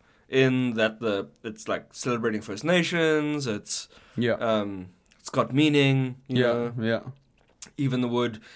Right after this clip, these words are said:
Speaker 1: if the word was fucking village, you know,
Speaker 2: Yeah.
Speaker 1: it would still be a better name than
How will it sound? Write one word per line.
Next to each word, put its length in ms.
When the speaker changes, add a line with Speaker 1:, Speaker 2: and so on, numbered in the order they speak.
Speaker 1:
if 160
the 80
word 200
was 120
fucking 300
village, 680
you 140
know, 400
Speaker 2:
Yeah. 180
Speaker 1:
it 100
would 140
still 240
be 140
a 40
better 340
name 340
than 400